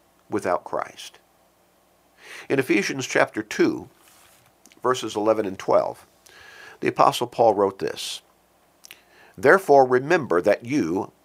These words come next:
once Gentiles in the flesh," now that means unbelievers.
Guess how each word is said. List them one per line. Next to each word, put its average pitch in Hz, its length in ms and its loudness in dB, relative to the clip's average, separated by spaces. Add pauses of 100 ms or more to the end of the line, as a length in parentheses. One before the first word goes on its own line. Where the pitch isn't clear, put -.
(120)
once 98 320 -2
Gentiles 90 720 0
in 82 80 -10
the 80 80 -8
flesh," - 500 -8
now 82 100 -8
that 95 180 -6
means 95 240 -6 (100)
unbelievers. 98 920 -4